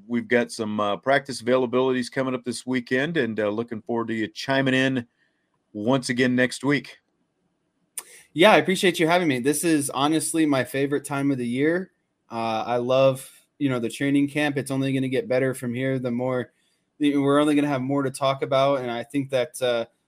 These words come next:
Speaker 2: you know, the sound clips were great today. Hearing that insight into being able to talk about, you know, the things we hear is, is always a good time, but it's,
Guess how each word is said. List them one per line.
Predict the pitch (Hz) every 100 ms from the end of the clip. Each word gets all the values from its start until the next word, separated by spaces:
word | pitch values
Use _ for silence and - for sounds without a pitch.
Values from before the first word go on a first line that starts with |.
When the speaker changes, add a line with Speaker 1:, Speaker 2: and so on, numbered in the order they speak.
| -
Speaker 2:
you | 165
know, |
the | 131
sound | 117 127 139 139
clips | 143 135 -
were | 120
great | 113 135 135
today. | 127 131 135
Hearing | 131 135 139 139
that | 123
insight | 131 131 131 120
into | 123
being | 127 131
able | 131 131
to | 117
talk | - 127 127
about, | 123 120
you | 131
know, | 117
the |
things | 117 131 131 123
we | 113
hear | 127 131
is, | 117 - _ _ _ -
is | 127
always | 143 143
a | 135
good | 135 131
time, | 143 156 151
but | 127 117 - _ _
it's, | - 139 -